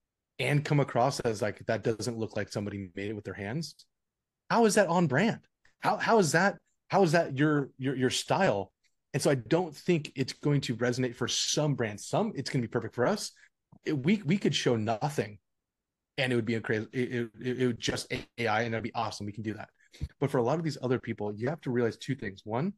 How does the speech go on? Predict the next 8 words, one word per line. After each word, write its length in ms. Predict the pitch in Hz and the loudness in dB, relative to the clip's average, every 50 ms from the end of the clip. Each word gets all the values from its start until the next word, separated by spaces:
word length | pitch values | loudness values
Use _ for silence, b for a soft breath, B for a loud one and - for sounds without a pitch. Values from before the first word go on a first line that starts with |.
| _ _ _ _ _ _ _ _ _ _ _ _ _ _ _ _ _ _ _ _ _ | _ _ _ _ _ _ _ _ _ _ _ _ _ _ _ _ _ _ _ _ _
we 240 | - 123 117 151 170 | -8 -2 2 4 6
are 160 | 190 185 175 | 6 6 4
in 140 | 139 139 135 | 2 0 0
a 40 | 131 | 0
world 380 | 113 104 113 113 117 113 110 107 | 0 0 0 2 2 2 0 -2
where 320 | 101 110 107 98 104 104 | -4 -6 -6 -6 -6 -8
the, 260 | 98 107 104 107 104 - _ _ _ _ _ _ _ | -10 -10 -10 -10 -12 -14 _ _ _ _ _ _ _
the, 160 | - 117 101 | -4 -4 -4